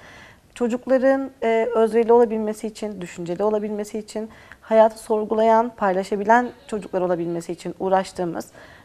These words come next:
bir eğitime destek programı amacıyla kurulan bir vakıf, Türkiye Eğitim Gönülleri Vakfı. Ve yirmi üç Ocak bin dokuz yüz doksan beş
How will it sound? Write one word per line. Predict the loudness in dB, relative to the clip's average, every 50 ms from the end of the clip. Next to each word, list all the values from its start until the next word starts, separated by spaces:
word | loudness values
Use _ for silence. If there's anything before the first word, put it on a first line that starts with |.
| _ _ -4
bir | -4 -2 -2
eğitime | -2 -2 -2 -2 -4 -4 -6 -2 -2
destek | -2 -2 -2 -2 -6 -4 -4
programı | -2 -2 -2 -2 -2 -6 -4 -4
amacıyla | -4 -6 -6 -8 -8 -10 -10
kurulan | -8 -8 -8 -4 0 2 2 2 0 -4 -12 _ _ _ _ _ _ -14 -10
bir | -6 -4 -4
vakıf, | -2 -2 -2 -2 -4 -10 -16 -18 _ _ _ -14
Türkiye | -14 -12 -10 -8 -10 -10
Eğitim | -10 -10 -12 -10 -10
Gönülleri | -8 -8 -10 -10 -8 -6
Vakfı. | -8 -8 -8 -10 -12 -12 -12 -12 _ -20 _ _ -20 -20 -20 -20 -20 -20 -20 -18 _ -4
Ve | -2 2
yirmi | 2 2 2 2 0 -2
üç | -2 -2 -2
Ocak | -2 0 0 0 -2 -2 -6
bin | -8 -6
dokuz | -6 -6 -6 -6
yüz | -2 -2
doksan | -2 -2 -2 -2 -2 0 0
beş | -2 -6 -6